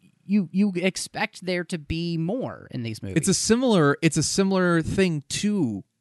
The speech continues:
Speaker 2: Stryker. Stryker wants to, uh, to kill all the mutants, but it, it, you know, it's very clear motivations and very organically tied into this, the plot of the film. It, it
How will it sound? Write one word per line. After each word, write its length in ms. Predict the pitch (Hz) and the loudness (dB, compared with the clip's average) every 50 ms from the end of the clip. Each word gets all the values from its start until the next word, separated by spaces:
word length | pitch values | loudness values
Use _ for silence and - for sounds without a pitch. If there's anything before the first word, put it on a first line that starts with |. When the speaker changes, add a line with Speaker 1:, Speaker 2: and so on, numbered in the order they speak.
| _ _ _ - | _ _ _ -14
Speaker 2:
Stryker. 520 | - - - 151 120 104 - - 98 92 | -8 -2 0 0 0 0 -4 -10 -12 -10
Stryker 440 | - - 139 131 131 - - 139 135 | -6 0 2 2 2 2 2 2 2
wants 280 | 127 127 127 123 - - | 4 2 2 0 -2 0
to, 560 | - 131 123 123 120 120 120 117 117 117 117 110 | 2 4 6 6 6 6 6 4 4 2 0 0
uh, 300 | 107 107 104 107 107 107 104 107 - - | -2 -4 -4 -4 -6 -8 -10 -14 -14 -8
to 260 | - 120 113 110 104 | -4 -2 -2 -2 -4
kill 260 | - - - 143 131 | -2 0 2 4 4
all 140 | 123 120 131 | 6 4 4
the 100 | 123 135 | 4 4
mutants, 500 | 127 120 113 110 110 117 117 131 - - - _ - - - - - - | 4 4 2 2 2 0 -2 -2 -4 -8 -8 _ -20 -20 -20 -20 -6 2
but 260 | 123 143 131 135 - - | 4 6 6 6 2 0
it, 260 | 131 131 156 160 165 - | -2 2 2 2 4 6
it, 140 | 175 175 - | 4 4 4
you 100 | 190 190 | 4 6
know, 160 | 190 190 185 | 6 6 6
it's 400 | - 190 185 - - - - - _ _ _ _ _ _ _ _ _ _ _ _ _ - - - _ _ _ _ - - | 8 6 6 6 4 -2 -2 -4 _ _ _ _ _ _ _ _ _ _ _ _ _ -20 -20 -20 _ _ _ _ -14 -10
very 360 | 151 170 226 269 302 302 254 | -2 2 4 6 8 8 6
clear 280 | - 208 - 247 254 254 | 6 4 4 6 6 8
motivations 800 | 220 214 214 208 208 185 208 233 208 - - 135 104 107 110 - | 8 8 8 8 8 6 6 4 4 4 4 2 2 0 -4 2
and 220 | - 165 165 160 | 4 6 6 6
very 520 | 143 123 156 175 190 202 214 214 214 208 170 | 6 6 6 8 8 8 6 6 4 4 4
organically 1080 | 175 170 165 147 123 139 139 143 156 160 151 - - 143 135 127 120 120 117 117 - - | 4 4 4 4 2 2 2 2 2 0 0 -2 -4 -2 -2 0 0 -2 -2 -4 -8 -8
tied 260 | - - 147 139 135 | -4 0 2 2 4
into 540 | 131 143 135 127 - - - - 190 214 202 | 4 4 2 2 -2 -2 2 4 4 4 4
this, 200 | 147 147 - - - | 2 -2 -4 -4 -8
the 140 | - 139 151 | -4 -6 -4
plot 480 | 147 - - 202 254 302 190 104 - - - | -4 -2 -2 0 0 0 -2 -4 -6 -4 -4
of 120 | 156 156 | -2 0
the 100 | 156 175 | -2 -4
film. 340 | - - 262 277 214 135 117 | -2 -2 -2 -2 -2 -2 0
It, 160 | 120 135 - | 0 -2 0
it 200 | 135 147 143 | 0 0 -2